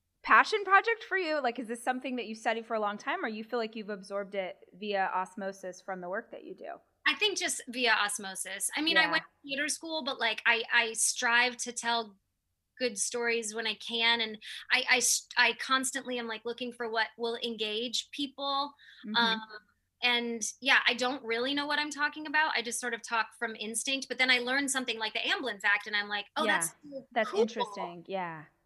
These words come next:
Speaker 2: But that could be your, you know, 'cause you hear people say, like, "I had one mantra for my business or mission statement," and I'm like, "How do you even do that? Like, what?" But then I'm like, "Oh, yeah, I can look at every single movie that they made,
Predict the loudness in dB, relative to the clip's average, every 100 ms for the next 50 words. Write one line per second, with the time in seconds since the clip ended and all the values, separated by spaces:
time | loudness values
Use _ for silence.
0 | -6 2 4 4 2 -4 0 2 2 2
1 | 0 0 -2 -4 -4 -4 -4 -6 -4 -2
2 | 2 2 4 4 4 0 2 2 0 -2
3 | -4 -4 -4 -2 -4 -4 -6 -6 -2 -2
4 | 0 -2 -4 -4 -4 -4 -2 -4 2 4
5 | 6 4 2 -4 -6 0 2 2 0 -8
6 | -10 -2 4 4 2 _ -20 -20 -18 -6
7 | 2 6 6 8 6 4 2 6 6 6
8 | 4 2 -4 -2 2 2 2 0 0 0
9 | 0 0 0 -2 -2 0 0 -2 -4 -6
10 | -12